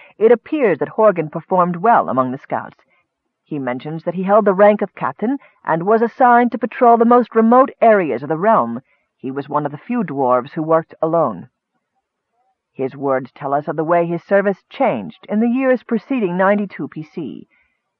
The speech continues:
He patrolled the mountains as always, alert for human incursion, but lately there had come another foe, one that presented a grave threat to the lonely scouts,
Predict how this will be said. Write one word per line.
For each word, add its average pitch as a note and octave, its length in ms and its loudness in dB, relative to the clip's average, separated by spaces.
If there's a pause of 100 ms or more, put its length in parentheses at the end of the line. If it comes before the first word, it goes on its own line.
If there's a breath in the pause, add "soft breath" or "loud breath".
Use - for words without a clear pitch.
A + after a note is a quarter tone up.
(140)
He A2 120 -12
patrolled D#3 400 -4
the D#3+ 60 -4
mountains D3+ 400 -2
as C#3+ 100 -4
always, D#3 380 2 (180)
alert F#3+ 420 4
for - 100 -6
human A3 340 -2
incursion, F3 580 -4 (460)
but F#3+ 120 2
lately B3+ 360 4
there A#3+ 160 4
had A#3 160 -2
come A#3+ 260 4
another G#3+ 480 4
foe, G2+ 380 -2 (320)
one D#3+ 280 2
that D3+ 120 -4
presented D#3+ 400 -2
a D3+ 60 -4
grave G3+ 440 2 (160)
threat - 220 2
to D3+ 80 -16
the D3 80 0
lonely C3+ 360 0
scouts, F#3+ 440 0